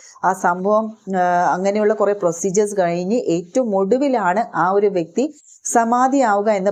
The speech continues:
പറയുന്നത്, കേട്ടാ. അങ്ങനെയൊന്നും ചുമ്മാ ഒരാൾക്ക് സമാധിയാകാനൊന്നും പറ്റത്തില്ല. ഇവിടെ മകൻ പറഞ്ഞ കാര്യങ്ങൾ ശരിക്കും പറഞ്ഞാൽ, ആ, എന്താ പറയാൻ, ഒരു മതത്തിന്റെ പേരിൽ എന്തൊക്കെ ഒരു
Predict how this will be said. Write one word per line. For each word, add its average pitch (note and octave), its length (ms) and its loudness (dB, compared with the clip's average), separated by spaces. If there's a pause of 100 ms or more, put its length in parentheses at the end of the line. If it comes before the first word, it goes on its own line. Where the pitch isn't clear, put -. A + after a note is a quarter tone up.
പറയുന്നത്, D3+ 580 0
കേട്ടാ. D#3+ 340 -4 (280)
അങ്ങനെയൊന്നും G#3+ 500 -2
ചുമ്മാ A#3 360 0
ഒരാൾക്ക് A3+ 300 0
സമാധിയാകാനൊന്നും G3+ 920 0
പറ്റത്തില്ല. C#3+ 580 -2 (360)
ഇവിടെ A3 460 2
മകൻ G3 400 0
പറഞ്ഞ C4 240 2
കാര്യങ്ങൾ A#3+ 600 2
ശരിക്കും A#3 520 0
പറഞ്ഞാൽ, A3 420 0 (100)
ആ, F3 160 2
എന്താ G3 500 0
പറയാൻ, E3 400 0
ഒരു A3+ 160 2
മതത്തിന്റെ B3+ 640 0
പേരിൽ B3+ 480 2
എന്തൊക്കെ A3+ 360 0
ഒരു A#3+ 160 0